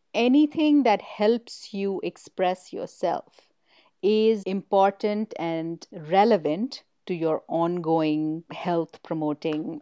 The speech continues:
efforts. So just the act of expressing yourself through a creative, um, activity reduces stress in your body, reduces your immune response that is negative.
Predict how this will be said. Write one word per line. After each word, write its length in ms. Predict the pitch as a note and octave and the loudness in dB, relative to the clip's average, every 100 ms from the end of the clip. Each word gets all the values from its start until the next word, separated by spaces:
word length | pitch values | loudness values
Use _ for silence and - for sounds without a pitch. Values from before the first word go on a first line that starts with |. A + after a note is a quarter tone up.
| - | -10
efforts. 580 | - - - - - _ | -10 -12 -16 -16 -20 _
So 400 | - F3 D#3+ C#3 _ _ _ - | -8 -4 -4 -6 _ _ _ 0
just 580 | G#3+ G#3+ A3 - - - | 4 4 0 -10 -20 -18
the 580 | E3 F#3 F3 E3 D#3 - _ - | -4 0 2 2 0 -4 _ -6
act 480 | F3+ F#3 G3+ - F3 | -2 0 -2 -4 -6
of 160 | D#3 - _ _ | -6 -10 _ _
expressing 640 | E3+ - - F3 E3+ F#3 | -8 -8 -4 -2 -2 -6
yourself 580 | F3 E3+ - E3+ D#3+ D#3+ _ | -4 -6 -4 -4 -2 -4 _
through 240 | - F3 | -8 -4
a 80 | E3+ | -4
creative, 480 | - E3+ D#3 D#3 D#3 - | -6 -6 -4 -4 -6 -8
um, 260 | D#3+ D3+ D3+ | -8 -6 -6
activity 720 | E3 - - G#3+ A#3 C4 D4 - _ _ _ | -6 -6 -4 -2 -2 -2 -2 -6 _ _ _
reduces 680 | F#3 G3 F3+ B3 C#4+ - C4 | -6 -4 -2 0 0 0 -4
stress 360 | - - D#3 - | -4 -4 -4 -6
in 80 | D#3 | -10
your 140 | - | -8
body, 380 | D#3 B2+ - E3+ | -6 -6 -8 -6
reduces 720 | F#3 E3+ G#3 B3 A#3+ B3 G#3 | -6 -4 -2 -2 0 0 0
your 140 | F#3 E3+ | 0 0
immune 420 | F3 E3+ E3 D#3+ | -2 -2 -2 -2
response 640 | D#3 - - D3 C#3+ D3 - | -4 -4 -4 -4 -4 -6 -6
that 260 | D3 D#3 - | -8 -8 -8
is 360 | D3 D3+ D3+ | -6 -8 -8
negative. 520 | D3+ - - - - | -8 -6 -8 -12 -12